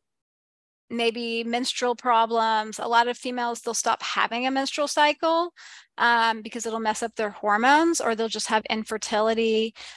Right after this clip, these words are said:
um, like a low A M H, anti-Mullerian hormone, the, you know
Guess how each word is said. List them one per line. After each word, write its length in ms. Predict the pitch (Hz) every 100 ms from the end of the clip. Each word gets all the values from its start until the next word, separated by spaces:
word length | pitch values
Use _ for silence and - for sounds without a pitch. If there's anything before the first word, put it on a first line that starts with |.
| _
um, 640 | - 226 226 220 214 214 - _ _ -
like 220 | 233 226
a 60 | 233
low 640 | 233 226 226 233 226 226 - 240
A 180 | 233
M 120 | 226 214
H, 580 | 208 254 - - - - _
anti-Mullerian 1040 | 240 233 226 233 220 - 220 220 226 233 247
hormone, 540 | 254 254 269 269 277
the, 360 | 254 220 214 - -
you 120 | 220
know 200 | 208